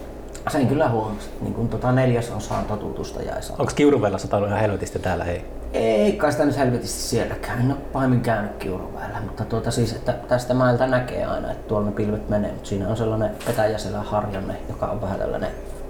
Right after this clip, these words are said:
Speaker 2: Niin.
Speaker 1: jakaa ilmavirtoja ja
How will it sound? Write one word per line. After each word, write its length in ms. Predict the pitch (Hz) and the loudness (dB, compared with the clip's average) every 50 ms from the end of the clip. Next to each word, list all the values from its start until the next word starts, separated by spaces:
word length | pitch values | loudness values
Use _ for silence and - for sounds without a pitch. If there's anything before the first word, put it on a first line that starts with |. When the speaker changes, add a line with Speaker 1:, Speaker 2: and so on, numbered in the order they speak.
| - - - - - - - | -8 -8 -8 -8 -8 -6 0
Speaker 2:
Niin. 300 | - 117 110 101 87 - - - - - - - | 2 4 4 4 2 -2 -6 -10 -12 -12 -8 -2
Speaker 1:
jakaa 400 | 143 151 156 156 - - 117 127 | 2 2 2 2 2 2 4 4
ilmavirtoja 760 | - 165 156 139 135 127 123 127 117 113 - - 113 113 117 - - - - - - - - | 4 4 4 4 4 4 4 4 2 2 2 2 2 2 2 2 -2 -6 -10 -10 -10 -6 -2
ja 120 | - - | -2 -2